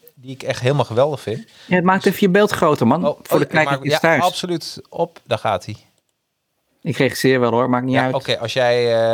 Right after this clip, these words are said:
Speaker 1: eh, probeer hem even zo te doen. Bedrog. Met Dandy. Die kende hem niet, Dandy.
Speaker 2: Ja.
Speaker 1: Olivier Blunder.
Speaker 2: Oh ja.
Speaker 1: Dat zijn natuurlijk ook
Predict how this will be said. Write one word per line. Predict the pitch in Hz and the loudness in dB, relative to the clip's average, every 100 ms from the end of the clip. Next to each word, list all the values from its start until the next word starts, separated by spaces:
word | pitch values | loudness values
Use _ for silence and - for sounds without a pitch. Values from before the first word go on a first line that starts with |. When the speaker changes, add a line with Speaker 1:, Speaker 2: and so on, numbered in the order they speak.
| 113 | 0
Speaker 1:
eh, | 110 _ _ _ | -2 _ _ _
probeer | _ 107 113 | _ -10 -8
hem | 107 | -8
even | 107 110 107 | -8 -8 -10
zo | 101 - 104 | -10 -2 -2
te | 98 | -2
doen. | 117 117 120 - | -10 -12 -14 -16
Bedrog. | 107 110 127 147 143 - - _ _ _ _ _ _ _ _ _ | -12 -4 2 2 2 -8 -20 _ _ _ _ _ _ _ _ _
Met | - 113 139 143 | -6 -2 -2 0
Dandy. | 151 165 143 139 - _ _ _ | 0 2 0 -2 -6 _ _ _
Die | 104 | -4
kende | 123 107 | -2 -2
hem | 95 | -4
niet, | 107 - | -8 -12
Dandy. | - 92 90 98 - _ _ _ _ _ _ - - _ | -8 -6 -6 -10 -16 _ _ _ _ _ _ -20 -20 _
Speaker 2:
Ja. | - - - - - - - - - _ _ _ _ _ - - - - | -8 -6 -6 -12 -16 -16 -18 -20 -20 _ _ _ _ _ -20 -20 -20 -8
Speaker 1:
Olivier | 147 120 107 104 | -2 0 0 0
Blunder. | 104 113 117 117 123 _ _ _ _ _ | 2 2 2 -2 -4 _ _ _ _ _
Speaker 2:
Oh | - 110 | -2 2
ja. | 131 107 - _ _ _ _ | 2 -2 -8 _ _ _ _
Speaker 1:
Dat | _ - | _ -10
zijn | 92 | -10
natuurlijk | 87 101 95 - | -8 -12 -8 -4
ook | 110 - | -4 -6